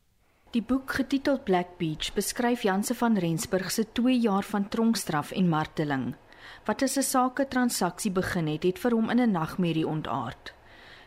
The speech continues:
Die ooreenkoms was om vliegtye vir Ekwatoriaal Guinea te beveilig. Hy het saam met 'n politikus gewerk wat bande met visiepresident Teodoro Nguema Obiang gehad het.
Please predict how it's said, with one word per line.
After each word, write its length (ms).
Die 100
ooreenkoms 640
was 200
om 100
vliegtye 520
vir 240
Ekwatoriaal 680
Guinea 360
te 140
beveilig. 720
Hy 100
het 100
saam 180
met 160
'n 60
politikus 600
gewerk 500
wat 180
bande 300
met 200
visiepresident 920
Teodoro 480
Nguema 600
Obiang 460
gehad 420
het. 340